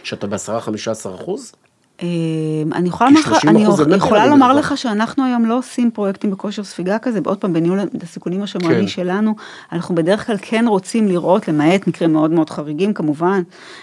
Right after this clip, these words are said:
Speaker 2: אה, אנחנו ב-, בהחלט רוצים לראות, אה, כושר ספיגה של שלושים אחוז וצפונה,
Speaker 1: מהמם.
Speaker 2: אה, ב-day one מה שנקרא.
Speaker 1: זה די דומה דרך אגב למשכנתאות,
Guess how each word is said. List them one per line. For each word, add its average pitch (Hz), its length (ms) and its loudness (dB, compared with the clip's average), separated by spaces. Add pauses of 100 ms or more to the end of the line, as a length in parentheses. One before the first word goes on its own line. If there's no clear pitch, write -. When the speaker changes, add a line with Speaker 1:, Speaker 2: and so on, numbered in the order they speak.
(140)
Speaker 2:
אה, 170 180 -2
אנחנו 165 340 -2
ב-, 160 100 0 (120)
בהחלט 202 340 -2
רוצים 214 260 -2
לראות, 196 320 -2
אה, 190 80 -2
כושר 190 280 -8
ספיגה 185 380 -4
של 185 140 -8
שלושים 185 320 -6
אחוז 180 260 -6
וצפונה, 175 600 -6 (220)
Speaker 1:
מהמם. 107 100 -6 (260)
Speaker 2:
אה, 156 240 -2
ב-day 175 360 2
one 175 180 4
מה 185 120 -2
שנקרא. 160 440 -4
Speaker 1:
זה - 60 -2
די 190 100 4
דומה 233 180 0
דרך 220 180 -2
אגב 208 140 -4
למשכנתאות, 175 360 -4